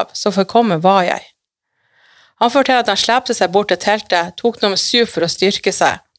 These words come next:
Sånn lå jeg lenge, sjokkert over tapet av Terje og det jeg hadde vært med på. Han forteller at hunden til Terje,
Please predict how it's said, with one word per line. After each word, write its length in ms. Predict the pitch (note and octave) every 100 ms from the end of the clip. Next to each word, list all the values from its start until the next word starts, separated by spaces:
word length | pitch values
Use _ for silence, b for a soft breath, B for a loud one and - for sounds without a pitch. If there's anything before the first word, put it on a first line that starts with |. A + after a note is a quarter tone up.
| _ _ B B B -
Sånn 320 | - B3 C4
lå 300 | - G3+ A3
jeg 100 | G3+
lenge, 360 | F#3 G3+ G#3+ E3 -
sjokkert 480 | - G#3+ - C4+ C4
over 120 | F#3
tapet 300 | - G#3 A3 F3+
av 40 | -
Terje 340 | F#3+ F#3+ F3 -
og 120 | -
det 80 | F3
jeg 60 | F#3
hadde 160 | F3 D#3+
vært 240 | F3+ -
med 140 | G3+ -
på. 120 | - - _ _ _ _ _ _ _ B B B B -
Han 120 | A#3
forteller 320 | C#4 C4 A#3+
at 100 | -
hunden 180 | B3+ B3+
til 100 | G3
Terje, 440 | - G3 G#3 G#3+